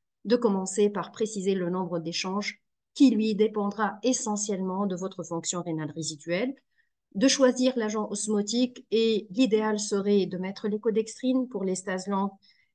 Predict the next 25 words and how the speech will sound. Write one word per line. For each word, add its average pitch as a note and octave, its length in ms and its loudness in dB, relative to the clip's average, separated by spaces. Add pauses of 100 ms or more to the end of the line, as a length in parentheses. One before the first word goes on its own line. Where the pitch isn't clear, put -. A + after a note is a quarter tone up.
et A#3+ 240 8
le G#3 100 4
glucose G#3 440 4
et G3 40 2
les F3+ 200 -2
acides F#3 300 -6
aminés G3 380 0
pour F#3 160 -4
les F3+ 120 -2
stases F3+ 580 -6
courtes C4 340 -2 (540)
en A3 180 4
minimisant A#3 720 4
au F#3+ 80 -4
maximum A#3 800 0
donc, F3+ 240 -4
l'utilisation G3+ 680 -2
donc, G3 220 -4
les F3 160 -2
poches G3 380 -4
qui - 60 -16
sont F3+ 220 -6
riches F3 240 -6
en D#3+ 100 -6
glucose. D#3+ 640 -8